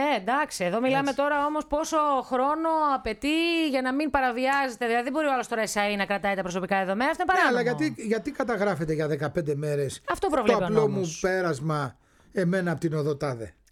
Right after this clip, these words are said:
Speaker 1: Αυτό προβλέπει ο νόμος. Έως δεκαπέντε μέρες. Θα πρέπει να υπάρχει διατήρηση αυτών των,
Speaker 2: Χωρίς
Speaker 1: ε,
Speaker 2: να έχω κάνει
Speaker 1: των
Speaker 2: παράβαση.
Speaker 1: δεδομένων.
Speaker 2: Χωρίς να έχω κάνει παράβαση, επαναλαμβάνω.
Speaker 1: Ναι, συ-, συλλέγεται για δεκ-, έως δεκαπέντε ημέρες.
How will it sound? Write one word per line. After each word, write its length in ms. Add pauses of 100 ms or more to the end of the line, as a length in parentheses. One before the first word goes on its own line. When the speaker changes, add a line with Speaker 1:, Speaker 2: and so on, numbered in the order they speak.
Speaker 1:
Αυτό 220
προβλέπει 380
ο 60
νόμος. 360
Έως 180
δεκαπέντε 360
μέρες. 340
Θα 120
πρέπει 260
να 60
υπάρχει 380 (480)
διατήρηση 520
αυτών 280
των, 180
Speaker 2:
Χωρίς 340
Speaker 1:
ε, 20
Speaker 2:
να 60
έχω 120
κάνει 240
Speaker 1:
των 20 (100)
Speaker 2:
παράβαση. 240
Speaker 1:
δεδομένων. 640 (560)
Speaker 2:
Χωρίς 380
να 80
έχω 160
κάνει 240
παράβαση, 460
επαναλαμβάνω. 640 (420)
Speaker 1:
Ναι, 280
συ-, 240
συλλέγεται 680 (400)
για 200
δεκ-, 240
έως 240
δεκαπέντε 400
ημέρες. 580